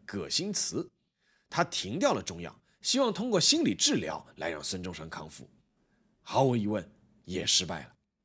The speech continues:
第三个医生是旅日医生王伦，因为他手里啊有日本新发明的驱癌液，叫做卡尔门加。孙中山的医生们经过化验，发现驱癌液的主要成分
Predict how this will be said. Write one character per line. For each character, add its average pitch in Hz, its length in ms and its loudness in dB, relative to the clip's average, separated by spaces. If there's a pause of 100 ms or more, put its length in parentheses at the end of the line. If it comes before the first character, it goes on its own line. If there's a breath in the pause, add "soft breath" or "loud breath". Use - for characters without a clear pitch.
(920)
第 202 120 4
三 220 300 6
个 202 80 4
医 95 140 -4
生 - 160 -2 (160)
是 - 240 2
旅 143 280 6
日 214 220 4
医 160 100 -2
生 147 360 0
王 98 260 0
伦， 120 340 -2 (520)
因 277 160 0
为 294 40 6
他 294 140 8
手 202 240 8
里 196 140 6
啊 - 160 -6
有 95 200 -4
日 240 160 2
本 76 220 -4
新 226 300 0
发 226 160 2
明 123 160 -2
的 - 160 -2
驱 - 320 0
癌 - 220 -8
液， 196 280 -4 (220 soft breath)
叫 127 120 0
做 113 240 -2 (160 soft breath)
卡 - 220 0
尔 151 140 4
门 90 260 -6
加。 165 260 2 (760)
孙 214 220 8
中 226 120 8
山 214 140 6
的 180 60 2
医 180 120 0
生 185 140 4
们 160 140 2
经 175 120 0
过 165 120 2
化 175 240 4
验， 113 180 -2 (180)
发 262 220 8
现 247 180 4
驱 269 300 4
癌 240 140 6
液 233 60 2
的 208 60 6
主 101 220 0
要 180 100 6
成 135 300 0
分 196 180 -2